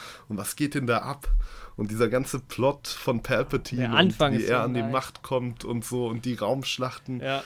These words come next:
Speaker 1: und so viele Planeten und die Wookiees und es ist einfach ein,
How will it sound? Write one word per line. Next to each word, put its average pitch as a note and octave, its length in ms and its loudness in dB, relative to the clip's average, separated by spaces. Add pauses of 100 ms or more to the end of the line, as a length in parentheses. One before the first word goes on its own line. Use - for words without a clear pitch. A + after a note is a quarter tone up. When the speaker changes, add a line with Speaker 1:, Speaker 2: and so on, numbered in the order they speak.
(100)
Speaker 1:
und A#2 180 -2
so C#3+ 300 -2
viele C3+ 300 0
Planeten B2+ 560 -2
und A#2 180 -2
die A2+ 160 -2
Wookiees D3 640 -4
und A2+ 180 -4
es - 160 -8
ist A2 140 -6
einfach A2 340 -4
ein, G2 240 -6